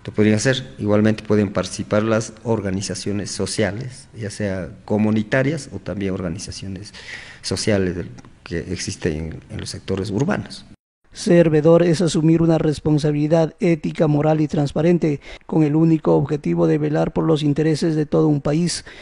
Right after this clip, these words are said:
Speaker 2: Por ello que su labor siempre estará vigilada por el Consejo de Participación Ciudadana, a la que deben rendir cuentas de su trabajo,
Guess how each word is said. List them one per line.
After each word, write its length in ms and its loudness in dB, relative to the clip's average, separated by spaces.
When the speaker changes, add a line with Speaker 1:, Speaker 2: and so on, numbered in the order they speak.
Speaker 2:
Por 160 4
ello 240 2
que 100 -2
su 140 0
labor 340 2
siempre 380 0
estará 320 0
vigilada 560 0
por 100 2
el 100 -2
Consejo 440 0
de 100 2
Participación 840 -2
Ciudadana, 520 2
a 100 0
la 80 4
que 100 0
deben 320 2
rendir 360 0
cuentas 440 2
de 80 0
su 140 -2
trabajo, 520 2